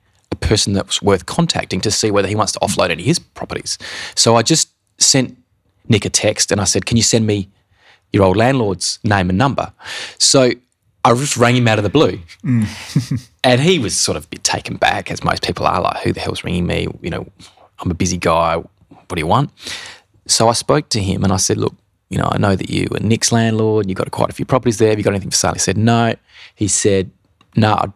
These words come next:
Speaker 1: don't have anything for sale, don't know anything for sale, but the going rate is about three thousand dollars a square metre." So I got a piece of information from him that was a really good sort of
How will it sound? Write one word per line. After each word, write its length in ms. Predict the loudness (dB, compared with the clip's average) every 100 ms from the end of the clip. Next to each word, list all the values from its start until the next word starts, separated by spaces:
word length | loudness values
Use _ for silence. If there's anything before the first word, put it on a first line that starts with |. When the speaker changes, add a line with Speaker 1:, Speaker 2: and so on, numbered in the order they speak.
| -14 _
Speaker 1:
don't 160 | 2 2
have 100 | 2
anything 220 | -2 -2
for 60 | -2
sale, 400 | 0 2 0 2
don't 240 | 2 2
know 120 | 0
anything 240 | 0 -2 -2
for 80 |
sale, 380 | 0 2 2 0 -6 -20 -4
but 120 | 0 0
the 80 |
going 280 | 2 2 2
rate 220 | 0 -2 -2
is 100 | -4
about 280 | -2 -2 -2
three 160 | -6
thousand 340 | -4 -4 -4 -4
dollars 200 | -4 -4
a 40 |
square 220 | -4 -2
metre." 180 | -4 -6 -12 -20 -4
So 140 | 2
I 60 | 2
got 200 | 4 2
a 40 |
piece 240 | 2 0 2
of 60 |
information 520 | 0 2 0 2 0
from 200 | -2 -4
him 220 | 0 0 0
that 120 | -2
was 120 | -2
a 40 |
really 160 | 0 0
good 240 | 0 -2
sort 160 | 0 -4
of 180 | -4